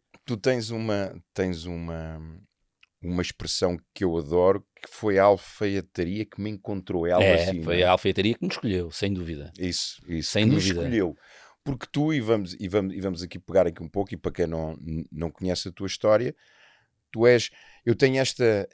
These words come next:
Speaker 1: esta expressão que eu digo que há pessoas que optam pela sobrevivência, não é?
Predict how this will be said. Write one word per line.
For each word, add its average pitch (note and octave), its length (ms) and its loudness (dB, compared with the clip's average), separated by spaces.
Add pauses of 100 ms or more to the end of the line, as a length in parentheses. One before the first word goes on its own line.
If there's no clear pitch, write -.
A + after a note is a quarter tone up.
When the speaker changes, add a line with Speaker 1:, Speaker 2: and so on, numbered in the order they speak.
Speaker 1:
esta A2 220 0
expressão A#2+ 480 0
que - 140 -14
eu G#2+ 100 2
digo A2+ 260 -4
que - 80 4
há A#2+ 80 8
pessoas C#3 340 -4
que - 240 -12
optam B2 280 4
pela A#2 200 -2
sobrevivência, F2+ 840 -4
não D2 100 -8
é? D#2 160 -6